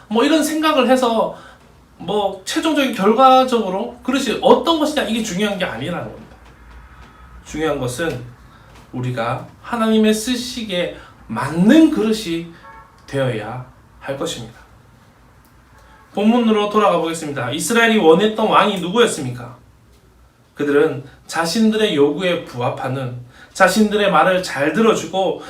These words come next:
지금 현재 자신들의 문제를 해결해 줄 수 있는 그런 왕, 그리고 전쟁에서 승리하는 사령관을 모시려고 했습니다.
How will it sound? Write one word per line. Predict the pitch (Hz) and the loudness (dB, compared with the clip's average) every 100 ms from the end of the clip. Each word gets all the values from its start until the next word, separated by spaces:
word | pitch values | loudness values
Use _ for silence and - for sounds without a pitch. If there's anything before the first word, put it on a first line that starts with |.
| - | -12
지금 | - 226 247 | 0 2 6
현재 | 262 269 269 | 6 6 2
자신들의 | 240 233 277 269 262 202 | 2 0 0 2 2 2
문제를 | 175 214 247 233 - - - - | 0 0 0 0 -2 -6 -16 -10
해결해 | - 320 320 302 262 | -4 0 2 4 2
줄 | - 294 | 2 2
수 | 294 254 | 2 0
있는 | 226 220 | 0 0
그런 | 175 175 - | 0 0 2
왕, | 160 180 - - - - | 2 0 -2 -12 -8 2
그리고 | 269 254 254 240 | 6 6 4 4
전쟁에서 | 190 226 254 285 277 254 254 | 6 8 8 6 4 4 2
승리하는 | 220 - 320 320 320 240 240 233 175 - - - _ | 0 0 0 2 4 4 2 0 -2 -8 -18 -20 _
사령관을 | - - 226 269 277 277 269 190 196 147 | -12 -2 2 4 4 2 0 0 -4 -4
모시려고 | 127 151 175 220 190 156 | -4 -2 -2 -2 -4 -4
했습니다. | 156 135 120 - | -8 -12 -14 -16